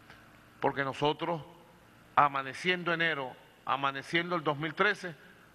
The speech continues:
vamos a una ofensiva general de gobierno en los temas fundamentales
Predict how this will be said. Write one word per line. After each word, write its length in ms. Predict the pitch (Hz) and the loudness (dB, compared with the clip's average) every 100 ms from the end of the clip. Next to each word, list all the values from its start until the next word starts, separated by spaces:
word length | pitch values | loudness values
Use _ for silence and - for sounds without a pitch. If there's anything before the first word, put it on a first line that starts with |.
| - - 104 | -20 -18 -2
vamos 340 | - 160 175 170 | 10 10 10 2
a 60 | |
una 160 | 156 160 | 2 2
ofensiva 720 | 170 165 143 131 - 220 208 | 0 0 -4 -8 0 2 4
general 380 | 170 160 151 156 | 2 2 2 2
de 80 | 151 | -2
gobierno 500 | 135 135 131 110 95 - - | -2 2 0 -2 -12 -16 -14
en 140 | - 151 | -2 0
los 120 | 139 - | 0 4
temas 280 | 202 202 | 4 4
fundamentales 680 | 160 160 143 131 143 127 107 | -2 -2 -2 -2 0 -2 -2